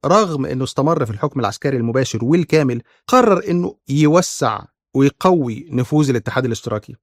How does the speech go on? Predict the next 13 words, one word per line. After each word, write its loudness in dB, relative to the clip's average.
ويوسع 4
عضوية 0
المدنيين 0
في -2
أمانته 0
العامة -4
عشان 2
يكون 4
سلطة -2
أو 0
قوة 0
سياسية -2
توزن 0